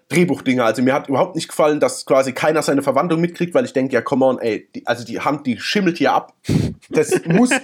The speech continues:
Speaker 1: jeder sehen. Und dann dieser Reveal von diesem Waschsalon-Typ, da dachte ich auch, ja, komm, okay. Müssen, also,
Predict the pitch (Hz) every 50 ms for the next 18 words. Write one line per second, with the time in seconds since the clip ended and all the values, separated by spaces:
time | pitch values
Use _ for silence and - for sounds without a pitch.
0 | - - - 175 208 233 202 202 196 - 196 202 208 226 233 - _ _ - -
1 | - - - - 160 147 151 151 143 147 160 135 151 139 139 135 127 139 165 170
2 | 151 - 147 139 123 113 120 113 127 - - 135 110 95 92 95 - - 135 101
3 | - - 110 107 - - - - - - - - - 90 95 95 - 107 104 -
4 | - - 127 113 98 92 - 143 123 98 - - - - - - _ _ - 135
5 | - - - 139 139 - 110 - - 127 120 127 113 98